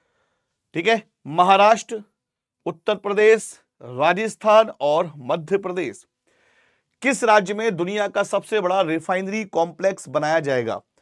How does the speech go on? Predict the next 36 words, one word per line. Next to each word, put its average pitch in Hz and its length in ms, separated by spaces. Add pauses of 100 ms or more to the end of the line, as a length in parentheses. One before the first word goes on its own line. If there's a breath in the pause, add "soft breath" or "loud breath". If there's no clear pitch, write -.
(380)
महाराष्ट्र, 185 580
उत्तर 180 380
प्रदेश, 190 500 (540)
राजस्थान 196 640
और 175 240
मध्य 160 300
प्रदेश। 143 360
तो 156 60
याद 180 260
रखिएगा, 202 340
जो 202 200
सबसे 196 400
बड़ा 196 220
रिफाइनरी 180 760
कॉम्प्लेक्स 185 600
है, 170 200 (320 soft breath)
ये 180 100
आपका 196 320
महाराष्ट्र 170 600
में 180 80
बनाया 131 200
जाएगा। 113 240
भाई, 107 180
कहाँ 156 260
पे 180 100
बनाया 175 220
जाएगा? 175 300
महाराष्ट्र, 131 580 (720 soft breath)
ठीक 175 120
है? 240 220 (200)
जो 165 80
सबसे 190 340
बड़ा 208 160
आपका 196 380
क्या 180 200
है, 202 140